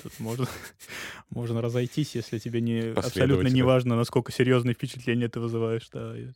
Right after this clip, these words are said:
Speaker 1: если нужен
Speaker 2: Слушай, это
Speaker 1: эпатаж.
Speaker 2: было бы интересно, представляешь себе адвокатское бюро ситников и последователя.
Speaker 1: После-, ну, адепты мне больше нравятся
Speaker 2: Адепты.
Speaker 1: почему-то.
Speaker 2: Ну,
Speaker 1: Или
Speaker 2: адепты — это
Speaker 1: приспешники.
Speaker 2: куда-то в чёрную магию, знаешь, уже идёт.
Speaker 1: Ну да, с-, то есть, ну вот ты зато сразу какой-то вес обретаешь.
Speaker 2: Мгм.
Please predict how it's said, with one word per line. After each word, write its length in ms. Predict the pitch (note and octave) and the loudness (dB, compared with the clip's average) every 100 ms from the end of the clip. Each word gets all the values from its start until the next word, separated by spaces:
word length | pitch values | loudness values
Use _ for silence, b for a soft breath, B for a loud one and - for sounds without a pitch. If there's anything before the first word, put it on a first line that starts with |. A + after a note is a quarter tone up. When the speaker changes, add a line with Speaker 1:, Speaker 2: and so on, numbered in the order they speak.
| - | -18
Speaker 1:
если 280 | - - - | -18 -14 -8
нужен 260 | A2+ A#2+ A#2+ | -2 2 2
Speaker 2:
Слушай, 120 | G2+ | 2
это 140 | F#2+ | 2
Speaker 1:
эпатаж. 0 | |
Speaker 2:
было 160 | A2+ A#2+ | 2 4
бы 100 | A2 | 4
интересно, 400 | G2+ - F#2+ - | 2 0 -2 -6
представляешь 440 | - - F#2+ G#2 | -14 -10 -6 -6
себе 180 | - - | -6 -6
адвокатское 500 | E2+ E2+ F2+ - - | -4 -4 -6 -6 -6
бюро 200 | E2 G2+ | -2 0
ситников 520 | G#2 - - F2+ - - | -2 -6 -8 -8 -6 -8
и 60 | |
последователя. 840 | - E2 - E2+ D#2 D#2 - F2 - _ - | -10 -8 -6 -4 -4 -8 -10 -12 -14 _ -18
Speaker 1:
После-, 340 | - - C3+ | -16 -14 -14
ну, 220 | C#3+ A2+ - | -12 -12 -10
адепты 420 | B2 A#2 A2 - | -8 -6 -8 -8
мне 120 | A2 | -10
больше 280 | A2 A#2+ - | -10 -10 -12
нравятся 260 | B2 B2 E2 | -12 -8 -6
Speaker 2:
Адепты. 40 | |
Speaker 1:
почему-то. 380 | F2+ B2+ B2+ - _ - | -6 -6 -14 -16 _ -14
Speaker 2:
Ну, 60 | C3+ | -4
Speaker 1:
Или 160 | A2+ | 0
Speaker 2:
адепты — 220 | D#3+ B2 C3+ | 2 2 2
это 80 | |
Speaker 1:
приспешники. 20 | A#2+ | 2
Speaker 2:
куда-то 240 | A#2 G#2+ | 0 -2
в 60 | - | -4
чёрную 360 | - G2+ F2+ | -2 -2 -2
магию, 280 | F2 D#2+ D#2+ | -4 -4 -6
знаешь, 280 | F2 F2+ - | -8 -8 -8
уже 200 | E2 D#2+ | -10 -8
идёт. 200 | D#2+ F2 _ _ _ - - | -10 -14 _ _ _ -20 -8
Speaker 1:
Ну 80 | B2 | -2
да, 220 | B2 G2+ | -2 -2
с-, 220 | - _ - | -8 _ -16
то 100 | G#2 | -14
есть, 220 | - - | -14 -10
ну 120 | A#2 | -6
вот 120 | A#2 - | -6 -2
ты 140 | B2+ | -2
зато 240 | B2 A2+ | -2 -2
сразу 480 | A#2 A#2 A2+ A2+ G#2+ - | -4 -4 -4 -4 -8 -10
какой-то 600 | A2 A2 A2+ - A2 A2 | -10 -6 -8 -6 -6 -6
вес 280 | A#2+ A#2 - | -4 -4 -4
обретаешь. 580 | A2+ A#2 - C3+ A#2+ - _ _ _ _ _ _ _ | -8 -12 -12 -12 -14 -16 _ _ _ _ _ _ _
Speaker 2:
Мгм. 460 | F#2+ F2+ G2 B2 | -10 -8 -10 -14